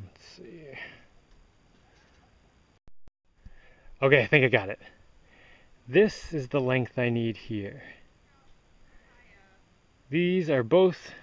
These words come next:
too short. They also don't match.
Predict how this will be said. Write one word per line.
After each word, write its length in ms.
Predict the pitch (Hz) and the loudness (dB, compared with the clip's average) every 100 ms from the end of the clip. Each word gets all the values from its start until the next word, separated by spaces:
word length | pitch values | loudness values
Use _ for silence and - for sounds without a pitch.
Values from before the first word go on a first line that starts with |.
| - - | -20 -14
too 180 | - 135 | -6 -6
short. 480 | - 107 95 117 - _ _ _ _ _ - | -6 -8 -8 -10 -16 _ _ _ _ _ -6
They 80 | 135 | -4
also 220 | 123 120 | -2 -2
don't 180 | 113 110 | -4 -4
match. 340 | 104 - - | -6 -10 -18